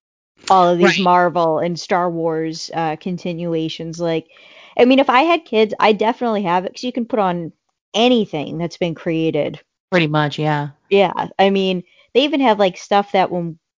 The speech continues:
Speaker 1: we were younger, like, Rescue Rangers is on there, Darkwing Duck.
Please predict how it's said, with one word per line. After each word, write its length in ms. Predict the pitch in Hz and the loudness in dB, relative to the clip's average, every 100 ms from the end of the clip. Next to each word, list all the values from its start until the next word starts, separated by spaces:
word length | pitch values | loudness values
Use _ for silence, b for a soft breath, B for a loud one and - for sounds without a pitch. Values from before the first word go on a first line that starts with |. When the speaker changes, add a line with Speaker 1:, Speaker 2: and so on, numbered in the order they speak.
| _ _ _ _ | _ _ _ _
Speaker 1:
we 220 | 175 226 | -4 0
were 120 | 277 | 2
younger, 420 | 254 180 160 160 156 | 0 0 -4 -4 -4
like, 200 | 160 160 | -4 -2
Rescue 400 | 180 220 240 226 | -2 -2 -4 -2
Rangers 680 | 240 240 233 247 240 233 | 0 0 -2 -2 -2 -2
is 120 | 240 226 | -4 0
on 220 | 220 220 | 0 0
there, 260 | 226 226 | 2 2
Darkwing 600 | 214 190 202 - 208 196 | 2 2 0 -2 -2 -2
Duck. 500 | 175 185 202 208 - | 0 2 2 0 -10